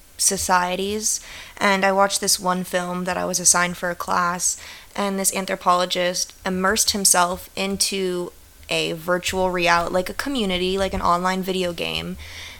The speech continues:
And he found out so many things about people, and it's interesting because in any video game, you get to create an avatar. You can kind of be whoever you want. And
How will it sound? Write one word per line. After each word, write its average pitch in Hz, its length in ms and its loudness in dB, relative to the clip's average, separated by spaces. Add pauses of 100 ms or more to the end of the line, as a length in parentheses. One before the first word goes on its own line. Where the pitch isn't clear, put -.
(100)
And 220 200 4
he 226 120 0
found 214 260 4
out 220 160 4
so 214 200 6
many 220 200 2
things 208 300 -2
about 196 280 4
people, 185 520 -2
and 180 240 -4
it's - 180 -6
interesting 240 440 -2
because 196 680 0 (460)
in 220 120 -2
any 208 720 -4
video 190 340 -4
game, 180 320 -4
you 185 120 -4
get 190 140 -6
to 202 100 -6
create 196 340 -6
an 185 80 -2
avatar. 175 640 0
You 180 140 -8
can 180 240 -6
kind 190 260 -4
of 180 100 -8
be 190 220 -4
whoever 185 400 0
you 175 180 -6
want. 170 560 -2
And 170 360 -10